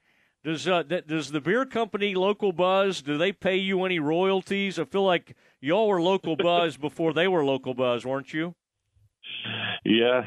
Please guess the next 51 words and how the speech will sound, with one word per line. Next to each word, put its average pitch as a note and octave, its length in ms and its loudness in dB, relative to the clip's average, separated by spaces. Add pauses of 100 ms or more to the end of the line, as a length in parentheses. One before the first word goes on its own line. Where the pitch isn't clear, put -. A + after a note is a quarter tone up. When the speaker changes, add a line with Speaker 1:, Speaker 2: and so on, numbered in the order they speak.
(120)
Speaker 2:
um, G#2 460 2
no, A#2+ 160 2
I, C3 120 2 (100)
no, B2 200 0
we C3+ 100 0
don't C#3 120 -4
get C#3 120 -6
any C#3 80 -4
royalties B2+ 540 -2
from, G#2+ 260 -10
from, G#2 300 -2
uh, F#2 240 0
anybody G2 440 0
around F2+ 240 -4
here, F#2 180 -10
but, F#2 320 -6
uh, F#2 160 2 (320)
that C3 140 4
is E3 180 4
pretty D#3 220 0
cool. D3 280 0
Speaker 1:
<laughs> - 0 -
Speaker 2:
Like, G2+ 220 0
like, G2+ 220 -4
um, G2+ 280 -4 (240)
you A#2+ 80 -8
know, A#2+ 40 0
we B2+ 100 2
get C3+ 160 -2
to C3 80 -4
hear B2+ 180 2
that, A#2 220 0 (140)
that, A2 260 -2 (140)
that G#2 160 -6
quite A2 180 0
a G2+ 40 -4
bit, G#2 360 -4
and, F#2+ 240 -4
uh, E2+ 260 -2 (460)
you G2+ 60 -16
know, F#2+ 220 -4
so, F2 360 -2 (240)
but A2 120 0
no, A#2+ 160 0
we A#2+ 100 0
don't A#2 120 -2
get A#2 100 -2
any A2+ 100 0
royalties A2 440 0
from G#2 140 -10
anybody. D#2+ 380 -12